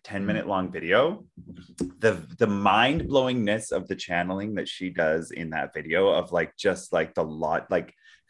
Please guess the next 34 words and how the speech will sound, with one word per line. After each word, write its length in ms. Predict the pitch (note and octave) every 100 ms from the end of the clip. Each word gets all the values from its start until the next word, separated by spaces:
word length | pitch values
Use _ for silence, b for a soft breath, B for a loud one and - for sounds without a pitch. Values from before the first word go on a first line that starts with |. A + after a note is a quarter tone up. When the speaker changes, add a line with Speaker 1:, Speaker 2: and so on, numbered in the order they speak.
| -
Speaker 1:
I 80 | B2
love 220 | B2+ C3+
it 120 | F#3
'cause 160 | D3 A#2+
it's 220 | A#2+ -
so 100 | G#2
logical, 480 | F2 E2 F#2 A2 C#3
but 160 | A2+
it's 140 | F2+ G2
also 180 | F2+ F#2
so 220 | - F2
spiritual, 560 | - E2+ F2 F2+ D3+
and 120 | G#2+ F#2
it 60 |
just 240 | F2+ F2+ -
blends 500 | F2+ F2+ G2 - - _ _ _
both 240 | F#2+ F#2+ F#2
of 100 | F#2
the 80 | F2+
worlds 300 | F2 E2+ F#2+
that 100 | D#2+
I 60 |
love 220 | D#2 D#2+
together. 560 | - D2+ C#2+ D2 G#2+ E3+ B B B
So 220 | - F#2+
yeah, 200 | F2 D2+
when 160 | C#2+ F2+
you 60 | A2
were 80 |
saying 240 | G#2 G#2+ G#2+
that, 100 | G#2+
I 60 |
was 100 | A2
like, 180 | A#2 -